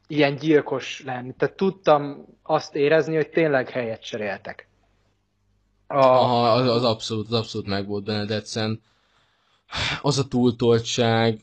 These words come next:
Speaker 2: a Von szerepében, az az elején nem látszódott meg a tini lányon, tudom, amikor nem cseréltek testet. Ez a féle túltoltság néha, amikor így bezárja a tesóját a börtönbe, mert éppen ugye meg kell menteniük, hogy ugye visszacseréljék a testet, és akkor „puszi, puszi, szeretlek”, meg ilyesmi, ez a...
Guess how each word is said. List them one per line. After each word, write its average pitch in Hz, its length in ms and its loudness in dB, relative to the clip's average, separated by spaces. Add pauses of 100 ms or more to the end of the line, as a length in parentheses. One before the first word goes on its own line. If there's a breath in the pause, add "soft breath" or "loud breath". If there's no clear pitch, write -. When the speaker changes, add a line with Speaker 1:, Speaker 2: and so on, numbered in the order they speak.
Speaker 2:
a 101 400 -2
Von 110 520 -2
szerepében, 107 840 -2
az 110 220 -8
az 107 120 -6
elején 110 260 2
nem 104 160 0
látszódott 95 480 -4
meg 98 180 -6
a 95 280 -2
tini 101 220 -6
lányon, 90 340 -6
tudom, 95 180 -8
amikor 92 200 -6
nem 95 160 -2
cseréltek 85 500 -8
testet. - 420 -12 (100)
Ez - 80 -16
a 90 120 -4
féle 92 360 -6
túltoltság 92 680 -6
néha, 90 380 -4
amikor 92 340 -4
így 95 120 -6 (380 loud breath)
bezárja 113 500 2
a 98 60 -4
tesóját 104 480 -6
a 98 40 -10
börtönbe, 117 640 0
mert 101 200 0
éppen 98 160 -8
ugye 95 160 -4
meg 95 180 -6
kell 90 160 -8
menteniük, 92 680 -8
hogy 90 140 -12
ugye 85 320 -6
visszacseréljék 90 540 -10
a 82 40 -12
testet, 104 300 -10
és 107 100 -10
akkor 117 160 -10
„puszi, 175 280 -6
puszi, 160 280 -8
szeretlek”, 139 580 -4
meg 123 220 -10
ilyesmi, 123 460 -6
ez 120 60 -2
a... 127 120 -6